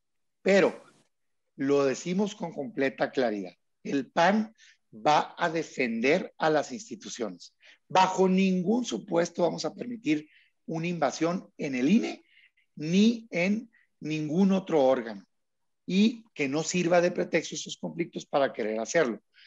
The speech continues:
Entonces, para ser claros, ¿hoy una reforma electoral que pueda ser positiva para el país? Sí. ¿Una reforma que sea negativa porque busque invadir o destruir instituciones?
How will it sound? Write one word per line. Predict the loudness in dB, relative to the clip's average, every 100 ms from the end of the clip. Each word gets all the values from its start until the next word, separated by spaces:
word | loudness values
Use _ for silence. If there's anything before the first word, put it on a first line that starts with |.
| -20
Entonces, | _ 0 2 -2 -6 -4
para | 2 4 2 -2 _ _
ser | -2 2 2 2
claros, | 2 2 -2 -12 _ _ _ _ _
¿hoy | 0 2 2
una | 0
reforma | 0 -2 0 0 0
electoral | -2 -2 -2 0 -2
que | -6
pueda | -8 -2 0 0
ser | -4 -10
positiva | -12 -4 -2 0
para | -2
el | 0
país? | 0 0 -2 -14
Sí. | -14 -8 -2 -2 -2 -8 _ _ _ _ -6
¿Una | 0 2
reforma | 0 0 0 2 0 -2
que | -8
sea | -4 0 2
negativa | 0 -2 -2 -2 -4
porque | -4 -8 -6
busque | -4 -4 -4 -2
invadir | 0 2 2 2 0
o |
destruir | 0 -2 -2 -4
instituciones? | -4 -8 -8 0 0 0 -4